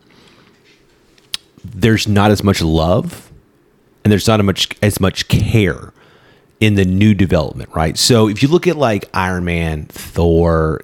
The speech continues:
Captain America, Avengers, I feel like Disney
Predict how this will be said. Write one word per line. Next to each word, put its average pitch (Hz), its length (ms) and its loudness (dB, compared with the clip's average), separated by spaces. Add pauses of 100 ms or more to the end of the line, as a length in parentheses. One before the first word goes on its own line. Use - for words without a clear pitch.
Captain 82 360 -8
America, 82 680 -6
Avengers, 87 760 0 (760)
I 113 160 -2
feel 190 420 -2
like 147 380 -4
Disney 117 540 0